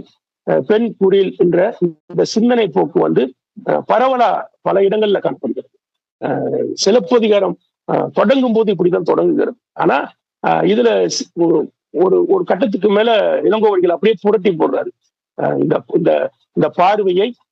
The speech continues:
இந்த, இந்த வகையான, அஹ், நோக்கத்தை வந்து முற்று முதலாக திருப்பி போடுற போக்கு வந்து நம்ம சிலப்பதிகாரத்துல பார்க்கலாம். அஹ், ஆரம்பிக்கும் போதே நமக்கு கண்ணகியை அறிமுகப்படுத்தும் போதே அவள் ஒரு திருவுருவானவள்னு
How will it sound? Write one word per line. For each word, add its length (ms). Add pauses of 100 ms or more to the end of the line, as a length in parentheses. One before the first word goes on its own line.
(200)
இந்த, 200 (720)
இந்த 300
வகையான, 420 (640)
அஹ், 320
நோக்கத்தை 500
வந்து 180
முற்று 460
முதலாக 520
திருப்பி 280
போடுற 320
போக்கு 340
வந்து 160
நம்ம 200 (540)
சிலப்பதிகாரத்துல 600
பார்க்கலாம். 340 (480)
அஹ், 300
ஆரம்பிக்கும் 500
போதே 300 (480)
நமக்கு 380
கண்ணகியை 400
அறிமுகப்படுத்தும் 760
போதே 340 (460)
அவள் 200
ஒரு 180
திருவுருவானவள்னு 1400